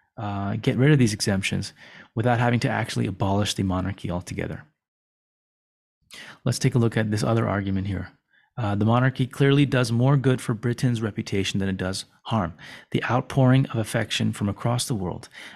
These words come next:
at the late Queen's death and the vast number of international visitors to her funeral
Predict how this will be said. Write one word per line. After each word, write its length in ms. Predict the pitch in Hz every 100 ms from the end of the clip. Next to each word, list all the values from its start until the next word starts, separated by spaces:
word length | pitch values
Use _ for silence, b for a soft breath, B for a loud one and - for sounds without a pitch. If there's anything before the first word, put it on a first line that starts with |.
| B
at 80 | 120
the 80 | 110
late 300 | 104 120 -
Queen's 360 | - 113 110
death 460 | 107 95 92 - - _ -
and 100 | 98
the 60 |
vast 360 | 98 104 113 -
number 220 | 104 110
of 140 | 104
international 520 | 104 - 101 107 - 110
visitors 420 | 98 95 98 -
to 120 | 127
her 60 | 123
funeral 440 | - 98 87 98